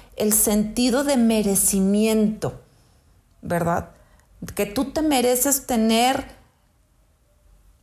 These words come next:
una vida próspera, tú te mereces esas vacaciones, tú te me-, tú te lo mereces,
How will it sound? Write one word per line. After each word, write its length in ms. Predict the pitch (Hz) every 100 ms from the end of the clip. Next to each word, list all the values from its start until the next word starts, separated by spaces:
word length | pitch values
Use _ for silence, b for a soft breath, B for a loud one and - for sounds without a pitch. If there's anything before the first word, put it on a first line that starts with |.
| _ - -
una 280 | 247 247
vida 320 | 233 226 208 -
próspera, 560 | 220 220 220 208 208
tú 100 | 240
te 160 | 240 254
mereces 680 | 233 208 214 214 226 226 -
esas 300 | 240 233 240
vacaciones, 760 | 208 - 185 - 214 208 214 214
tú 180 | 262 269
te 100 | 233
me-, 180 | 226
tú 320 | - - 277 -
te 140 | 262
lo 160 | 240 190
mereces, 840 | 175 165 165 147 - - -